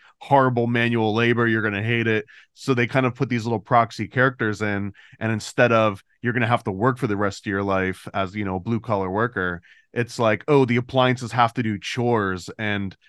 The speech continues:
then again, this is, like, this transference of, "Oh, I feel bad for my vacuum because we make it do so much," or, "I feel bad for my <laughs> toaster because, you know, I'm, I'm, like, overusing my toaster." And this,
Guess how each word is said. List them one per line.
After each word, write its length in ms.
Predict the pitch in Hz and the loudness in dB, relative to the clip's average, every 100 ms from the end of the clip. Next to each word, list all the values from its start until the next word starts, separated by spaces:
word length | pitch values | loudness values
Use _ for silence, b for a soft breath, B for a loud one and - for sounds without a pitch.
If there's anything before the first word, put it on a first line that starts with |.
| b b | b b
then 320 | - 113 135 127 | -6 2 2 2
again, 260 | 117 131 123 | 0 2 2
this 160 | 123 | 2
is, 100 | 131 | 2
like, 140 | 131 117 | 2 2
this 180 | 120 | -2
transference 1000 | - - 127 117 104 - 143 156 127 110 | -6 -2 0 2 0 0 4 4 4 0
of, 200 | - 113 110 | -2 -2 2
"Oh, 100 | 135 | 4
I 140 | 135 | 4
feel 240 | 131 151 113 | 4 2 2
bad 440 | 95 117 135 147 | 2 6 6 4
for 140 | - | 0
my 180 | 120 113 | 2 2
vacuum 760 | 104 107 104 - 107 104 101 95 b b - | 2 4 4 2 -2 0 -2 -6 b b -2
because 580 | 123 120 120 113 110 107 | -2 4 6 6 4 0
we 100 | 120 | 0
make 300 | 123 123 120 | 0 0 -2
it 140 | 98 | -4
do 200 | 123 127 | 0 0
so 280 | 127 123 107 | -2 -4 -2
much," 440 | 101 90 87 - | 0 -2 -2 -6
or, 140 | - 104 | -2 0
"I 60 | |
feel 180 | 107 127 | 0 -2
bad 380 | 113 107 120 127 | 0 4 4 4
for 120 | - 131 | -2 -2
my 140 | 113 | -2
<laughs> 120 | 107 | -2
toaster 400 | 131 113 - 110 | -2 -2 -4 -4
because, 540 | 95 98 117 104 95 - B B B | -4 -6 -2 -2 -2 -10 B B B
you 80 | 117 | 0
know, 160 | 107 | 2
I'm, 120 | 104 113 | 2 2
I'm, 100 | 117 | 2
like, 240 | 113 - | 2 0
overusing 520 | 143 127 117 117 113 | 0 2 2 0 0
my 120 | 107 95 | -4 -4
toaster." 640 | - 113 110 98 90 87 _ _ _ | -4 -4 -4 -6 -6 -8 _ _ _
And 160 | - 113 | -6 2
this, 240 | 143 147 | 2 2